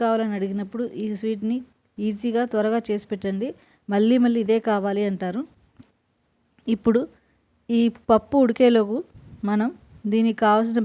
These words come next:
బెల్లాన్ని, బెల్లం నీళ్ళని కరిగించి పెట్టుకుందాము. ముందుగా బెల్లాన్ని గిన్నెలో తీసుకొని ఇందులోకి ఒక గ్లాస్ దాకా వాటర్ చేర్చుకొని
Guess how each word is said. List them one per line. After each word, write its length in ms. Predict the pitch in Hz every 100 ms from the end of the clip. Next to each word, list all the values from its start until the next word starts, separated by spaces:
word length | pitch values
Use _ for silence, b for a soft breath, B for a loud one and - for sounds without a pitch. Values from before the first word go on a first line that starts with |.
| 196
బెల్లాన్ని, 400 | 196 220 214 269 277 202 196
బెల్లం 280 | 208 233
నీళ్ళని 300 | 233 220 208 277
కరిగించి 300 | 208 196 202 -
పెట్టుకుందాము. 540 | 196 - 185 190 202 269 _ _ _ _ _ 220
ముందుగా 300 | 233 247 254 214
బెల్లాన్ని 320 | 214 226 226
గిన్నెలో 280 | 202 196 214 220
తీసుకొని 440 | 202 - 202 220 -
ఇందులోకి 520 | 220 226 247 202 233 349 _ _ _ _ _ -
ఒక 100 | 220 -
గ్లాస్ 260 | 240 240 226
దాకా 200 | 226 214 247
వాటర్ 320 | 208 196 220 214
చేర్చుకొని 540 | 202 196 - - 196